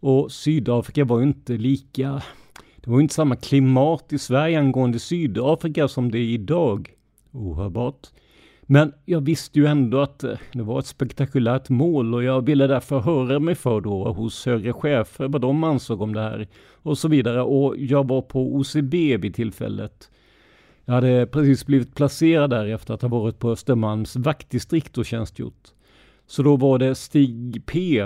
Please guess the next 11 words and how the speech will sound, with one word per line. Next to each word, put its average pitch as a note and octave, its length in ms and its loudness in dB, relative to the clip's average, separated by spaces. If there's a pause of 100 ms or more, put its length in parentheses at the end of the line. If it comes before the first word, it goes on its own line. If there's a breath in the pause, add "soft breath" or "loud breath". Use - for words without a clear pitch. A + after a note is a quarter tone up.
som A#2+ 260 -2
var A2+ 400 -2
chef D3+ 400 -2
där G#2+ 400 -6
och - 240 -2
jag C#3 120 2
talade D#3+ 400 0
med E3+ 120 2
honom B2 220 2
innan C#3 520 2
då. G2 260 -4